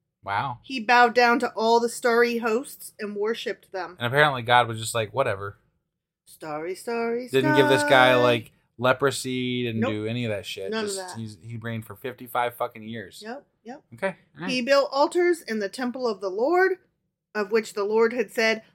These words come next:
Speaker 2: "My name will remain in Jerusalem forever."
Speaker 1: Mm-hmm.
Speaker 2: In both courts of the temple of the Lord, he built altars to all the starry hosts.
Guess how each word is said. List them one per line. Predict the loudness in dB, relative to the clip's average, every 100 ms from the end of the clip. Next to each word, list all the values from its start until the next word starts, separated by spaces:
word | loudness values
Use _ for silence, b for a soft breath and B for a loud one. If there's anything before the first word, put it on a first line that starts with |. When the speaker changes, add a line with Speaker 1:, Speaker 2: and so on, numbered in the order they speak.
| -16
Speaker 2:
"My | -2 2 4
name | 4 4 4
will | 4 4
remain | 4 4 4 4
in | 4
Jerusalem | 4 4 2 0 0 0 2
forever." | 4 8 10 10 8 6 0 _ _
Speaker 1:
Mm-hmm. | -10 -6 -6 -6 -8 -12 _ -12
Speaker 2:
In | -8
both | 2 2 2 -2
courts | 2 2 2 -2
of | -4
the | -4
temple | -4 -4 -4 -2
of | -2
the | -2
Lord, | -2 6 8 8
he | 2 -6
built | -4 -2
altars | 2 0 2 0 -2
to | -6
all | -4 -2
the | -2
starry | -4 -2 2 2 2
hosts. | 2 2 -2 -18